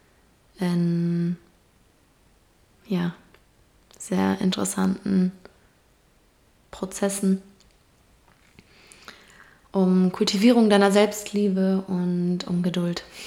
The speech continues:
Ich habe mir heute tatsächlich auch vorgenommen, in dieser Podcast-Folge Struktur reinzubringen, weil sie mir sehr, sehr wichtig ist und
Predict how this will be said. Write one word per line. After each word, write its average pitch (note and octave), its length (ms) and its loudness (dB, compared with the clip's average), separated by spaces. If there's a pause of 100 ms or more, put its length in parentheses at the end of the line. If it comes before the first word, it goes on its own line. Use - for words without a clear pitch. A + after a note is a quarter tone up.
(1700)
Ich - 80 -4
habe G#3 160 4
mir G3+ 180 8
heute G3+ 160 4
tatsächlich G3+ 540 2
auch G3 100 2
vorgenommen, F#3+ 680 4
in F#3+ 180 0
dieser F#3+ 220 2
Podcast-Folge F#3 880 -4
Struktur A#3 640 -2
reinzubringen, F#3 1040 0 (100)
weil F3+ 400 2
sie F#3+ 120 0
mir F#3 180 4
sehr, G3 240 -2
sehr G3 180 -2
wichtig G3 380 -6
ist - 420 -6
und F#3+ 300 0